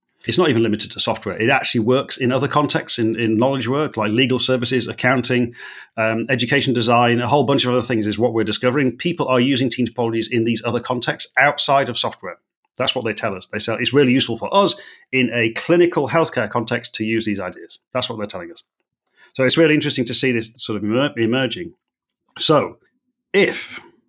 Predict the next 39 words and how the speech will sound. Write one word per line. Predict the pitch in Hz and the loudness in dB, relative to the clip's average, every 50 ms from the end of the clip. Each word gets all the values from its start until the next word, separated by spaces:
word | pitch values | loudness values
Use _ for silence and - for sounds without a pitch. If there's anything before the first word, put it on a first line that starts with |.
| _ _ _ _ _ _ | _ _ _ _ _ _
we | 120 123 113 | -2 -2 -2
have | - - - 190 214 202 147 - - | 0 0 2 4 4 4 2 0 0
got | - 143 131 123 123 | 0 0 0 2 2
a | 120 | 2
limit | 120 139 180 160 120 95 95 - - - _ _ | 2 2 2 2 2 0 -4 -8 -12 -16 _ _
on | - 120 120 120 | -2 0 2 2
the | 117 117 | 0 0
kind | - 143 127 | 0 -2 -2
of | 127 - | -2 -2
cognitive | - - 139 139 143 147 143 - 127 117 | -2 -2 -2 0 0 0 -2 -4 -4 -4
capacity | - 107 - - 131 143 - - - 170 | -6 -4 -2 0 0 0 0 0 0 0
of | 147 107 107 | 0 0 -2
this | 113 - | -4 -4
team, | - - - 117 123 139 175 160 120 - _ _ _ _ _ _ _ _ _ _ _ _ _ _ | -4 -2 0 0 0 0 0 -2 -6 -10 _ _ _ _ _ _ _ _ _ _ _ _ _ _
what | - 113 101 110 | -6 -6 -4 -2
do | 117 117 | 0 2
we | 117 110 | 2 2
do? | 113 104 87 82 - _ _ _ _ _ _ _ _ _ _ _ _ _ _ _ _ _ | 2 0 -2 -4 -10 _ _ _ _ _ _ _ _ _ _ _ _ _ _ _ _ _
Well, | - 127 117 104 98 | 2 2 4 2 2
that's | 101 - - - - | 0 0 0 0 0
where | 139 127 120 117 101 - - - _ _ _ _ _ _ | 0 2 2 0 0 -4 -8 -18 _ _ _ _ _ _
we | 131 151 160 143 | 2 2 2 4
think | - 151 131 113 110 - - - _ _ _ _ _ _ _ _ _ _ _ _ _ | 2 2 2 2 0 -4 -10 -18 _ _ _ _ _ _ _ _ _ _ _ _ _
there's | 117 113 127 120 139 | -4 0 2 2 2
actually | 147 143 - - - - 135 131 131 - - | 2 2 2 0 0 2 0 0 0 -2 -4
a | 135 127 | -4 -2
small | - - - 135 147 156 165 160 | 0 2 2 4 4 4 4 4
number | 151 160 143 131 131 | 4 2 2 2 0
of | 110 | 0
other | 101 131 127 131 120 | -2 -2 -2 -2 -4
types | - - 127 131 127 - - | -2 0 0 0 0 -2 -4
of | 117 117 | -6 -4
team | - - 135 151 156 151 143 - | -2 0 0 0 0 0 -2 0
that | - 120 120 - 123 | 0 -2 0 0 2
are | 117 117 | 2 4
important | 117 117 - - 120 120 117 120 117 117 | 2 2 0 0 -2 0 0 -2 -2 -2
to | - - 104 - | -6 -8 -8 -8
talk | - - 117 120 120 120 | -4 -2 -2 -2 0 -2
about | 135 113 139 151 - - - - | -2 0 2 2 2 2 0 -4